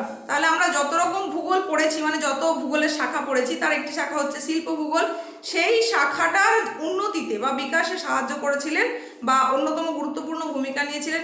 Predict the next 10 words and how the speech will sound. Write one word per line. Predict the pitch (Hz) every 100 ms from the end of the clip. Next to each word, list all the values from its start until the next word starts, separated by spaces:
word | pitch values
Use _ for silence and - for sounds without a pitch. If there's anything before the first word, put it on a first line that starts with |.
| 302
কে? | 359 587 - - -
ভূগোলবিদ | 262 254 - - - 240 247
আলফ্রেড | 254 - 415 - -
ওয়েবার। | 247 247 262 226 156 - - -
দেখে | - 440 440
নাও | 453 381
পরবর্তী | 311 359 349 359 -
প্রশ্ন, | 294 294 311 392 - - - - - - - 339
সম্ভাবনাবাদের | 359 381 453 466 466 466 381 320 359 427 415
প্রবক্তা | 311 294 349 - 254